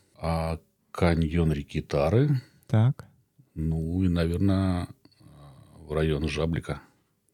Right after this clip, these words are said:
Speaker 1: Хотя здесь много разных мест очень.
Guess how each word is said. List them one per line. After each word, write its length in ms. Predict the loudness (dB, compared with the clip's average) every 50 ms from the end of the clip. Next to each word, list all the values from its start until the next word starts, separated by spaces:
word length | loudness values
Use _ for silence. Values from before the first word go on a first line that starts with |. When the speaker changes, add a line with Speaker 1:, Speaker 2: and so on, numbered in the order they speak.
| _ _ -2
Speaker 1:
Хотя 300 | 2 4 4 8 8 8 8
здесь 260 | 8 6 2 2 2
много 540 | 2 4 6 8 8 8 8 8 6 4 2
разных 380 | 2 0 -2 -4 -8 -8 -6
мест 220 | -6 -6 -6 -8 -10
очень. 320 | -8 -8 -8 -8 -10 -14